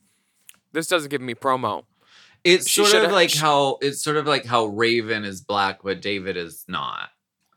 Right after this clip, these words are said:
Speaker 2: You know, it's like the same sort of thing. <laughs> I saw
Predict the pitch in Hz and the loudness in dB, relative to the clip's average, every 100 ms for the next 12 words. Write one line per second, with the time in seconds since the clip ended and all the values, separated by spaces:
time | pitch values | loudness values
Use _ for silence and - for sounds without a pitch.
0 | _ _ _ 165 101 101 92 87 82 90 | _ _ _ -6 -4 -4 -4 -4 -6 -8
1 | - 95 - - 165 - 170 175 143 160 | -4 -2 0 0 -2 -2 -2 -2 -2 -2
2 | - - 143 165 - 165 - 156 | 0 -2 -2 0 2 2 2 2